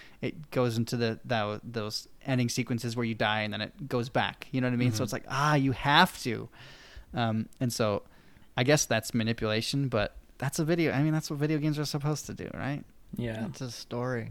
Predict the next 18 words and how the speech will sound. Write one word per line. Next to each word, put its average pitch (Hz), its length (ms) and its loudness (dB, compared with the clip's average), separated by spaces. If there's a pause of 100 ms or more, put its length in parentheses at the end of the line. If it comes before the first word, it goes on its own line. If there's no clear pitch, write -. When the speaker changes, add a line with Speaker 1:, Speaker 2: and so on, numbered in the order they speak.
(400)
Speaker 3:
Yeah. 117 280 -6 (240)
I, 147 140 2
I, 151 140 2 (140)
it's - 180 -4
unique 151 320 0
for 123 160 -10
video 117 320 -2
games, 101 300 -8
I 90 80 -4
guess, 98 240 -8
because 101 320 -8
you 95 140 -8
actually 101 340 -10
have 98 180 -8
to 95 120 -10
play 95 260 -12
the 101 140 -10
character. 98 320 -12